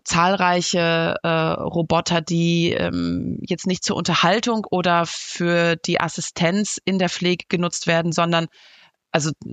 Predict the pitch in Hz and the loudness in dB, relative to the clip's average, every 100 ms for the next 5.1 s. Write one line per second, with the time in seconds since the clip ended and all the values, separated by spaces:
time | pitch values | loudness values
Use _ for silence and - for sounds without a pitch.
0 | 143 - - - - 175 165 151 - 170 | -8 -8 -10 -10 -6 -2 -2 -2 -4 0
1 | 180 175 170 160 165 170 190 170 - 165 | 2 2 0 -2 0 2 2 0 2 2
2 | 160 160 - _ _ - 165 156 165 - | 2 -2 -8 _ _ -2 0 0 -4 0
3 | 185 208 220 196 202 180 185 190 175 175 | 0 0 0 0 0 0 0 0 0 0
4 | 170 - 165 170 170 - - - 170 165 | 0 0 2 2 2 -2 -10 -2 0 0
5 | - | -4